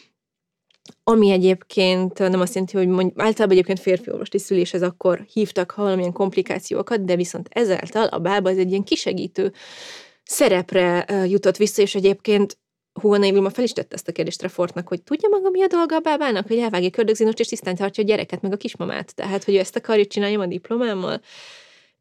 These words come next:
És Trefort egyébként, ö, még felajánlotta, hogy egyébként ilyen magyarosan oldjuk meg ügyesben a dolgot, hogy, ö, nem érdekes, kezdjen el praktizálni, gyógyítson betegeket, nem fogunk kimenni ellenőrzésre, ő csak azt nem akarja, hogy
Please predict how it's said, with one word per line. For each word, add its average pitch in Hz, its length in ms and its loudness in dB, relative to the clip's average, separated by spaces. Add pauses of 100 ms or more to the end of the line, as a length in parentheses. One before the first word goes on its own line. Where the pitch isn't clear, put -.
(140)
És 196 400 4
Trefort 208 480 2
egyébként, 196 920 2
ö, 220 140 6 (140)
még 185 180 -4
felajánlotta, 185 760 0
hogy 196 220 -2
egyébként 185 560 0
ilyen 190 120 0
magyarosan 208 800 2
oldjuk 196 340 4
meg 202 180 4
ügyesben 180 440 0
a 175 100 -4
dolgot, 208 560 0
hogy, 185 280 -2
ö, 190 140 2 (920)
nem 196 160 0
érdekes, 247 520 2
kezdjen 202 320 2
el 175 80 0
praktizálni, 190 880 -2
gyógyítson 190 540 2
betegeket, 190 520 -2 (260)
nem 196 180 0
fogunk 170 280 -4
kimenni 175 340 0
ellenőrzésre, 214 720 2
ő 180 80 0
csak - 200 -4
azt 214 180 -2
nem - 100 -8
akarja, 180 260 -8
hogy 185 160 -12